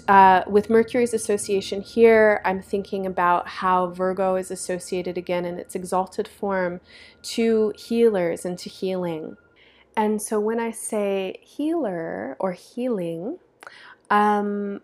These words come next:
I wanna think really broadly about what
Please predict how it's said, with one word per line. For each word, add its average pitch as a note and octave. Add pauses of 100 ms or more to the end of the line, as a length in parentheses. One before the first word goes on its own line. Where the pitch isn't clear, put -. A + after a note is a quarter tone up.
(120)
I G3+
wanna G#3+
think G#3
really F#3+
broadly E3+ (160)
about F3 (280)
what F3+